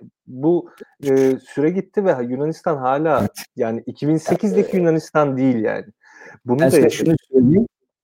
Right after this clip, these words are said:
Speaker 2: Bütün toplantılarda, bizim toplantılarda Yunanistan'la dalga geçilirdi.
Speaker 1: Ha, değil mi ya?
Speaker 2: Böyle kötü bir örnek.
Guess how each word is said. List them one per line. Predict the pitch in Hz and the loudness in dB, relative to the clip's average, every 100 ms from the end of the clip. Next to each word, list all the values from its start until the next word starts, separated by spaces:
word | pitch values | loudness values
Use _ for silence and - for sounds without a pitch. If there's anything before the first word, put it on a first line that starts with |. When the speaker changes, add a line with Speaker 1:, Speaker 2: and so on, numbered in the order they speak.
| _ | _
Speaker 2:
Bütün | 135 208 196 | -2 0 2
toplantılarda, | 151 - 123 120 117 113 110 131 170 - _ _ | 0 0 0 0 2 2 2 0 -2 -4 _ _
bizim | 127 139 | -2 0
toplantılarda | 147 127 123 117 117 120 151 | -2 -4 -4 -4 -2 -2 -2
Yunanistan'la | 127 135 147 - 147 143 | 0 0 -2 -2 -2 -2
dalga | 127 120 120 | 0 0 -2
geçilirdi. | 101 - 95 - - - _ _ _ - | -4 -8 -12 -12 -16 -18 _ _ _ -14
Speaker 1:
Ha, | 120 120 | -10 -6
değil | 156 | -4
mi | 139 | -2
ya? | 110 107 | -4 2
Speaker 2:
Böyle | 139 151 - - - - - | 4 4 0 -14 -12 -12 -6
kötü | - 131 196 | -6 -2 2
bir | 165 | 2
örnek. | 135 139 | 2 0